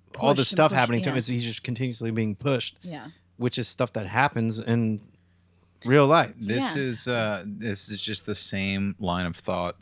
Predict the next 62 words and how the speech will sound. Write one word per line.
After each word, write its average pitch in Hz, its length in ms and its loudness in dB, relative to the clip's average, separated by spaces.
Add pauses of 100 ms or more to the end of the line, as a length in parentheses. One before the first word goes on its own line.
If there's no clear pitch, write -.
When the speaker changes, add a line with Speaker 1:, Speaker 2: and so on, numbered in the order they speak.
(100)
Speaker 3:
that, 85 380 -6
uh, 82 240 -6
video 90 320 -4
games 87 440 -8
cause 95 260 -6
violence. 92 520 -10
Speaker 2:
It 202 100 -6
really 170 360 -8
is. 160 360 -14
Speaker 3:
It's - 100 -16
the - 60 -4
Speaker 2:
Yeah. 175 80 0
Speaker 3:
same 135 180 0
line 98 160 0
of 85 80 -4
thought. - 260 -8 (220)
And 107 260 0
it 117 40 -2
really 127 180 0
doesn't. 92 340 0
You, 98 140 -2
you 117 140 -6
can't 113 260 -2
go 110 220 2
off 104 200 4
and 95 100 -4
play 101 160 -2
G 92 180 -4
T 90 160 -2
A 85 180 0
and 80 100 -6
be 82 60 -4
like, 82 140 -4
"Yeah, 143 180 2
I'm 139 60 -2
just 156 120 -4
gonna 85 140 -2
shoot 87 220 -8
people 90 240 -8
now." 92 220 -4 (480)
Speaker 2:
And - 80 -4
Speaker 3:
That's 190 100 -2
Speaker 2:
steal 226 140 0
Speaker 3:
fine. 202 80 2
Speaker 2:
their 190 80 -4
cars. 190 380 -6
Speaker 3:
And 110 140 -2
Speaker 2:
Yeah. - 60 -2
Speaker 3:
steal 107 140 -2
their 92 100 -2
Speaker 1:
Yeah. - 40 -6
Speaker 3:
car. 98 100 -2
Speaker 1:
And 90 100 -4
Speaker 3:
That's 165 180 4
Speaker 1:
it's 165 100 2
the 185 60 2
Speaker 3:
not - 100 2
how - 20 6
it 196 80 6
Speaker 1:
thing, 190 80 4
Speaker 3:
works. 156 260 6
Speaker 1:
like, - 100 -18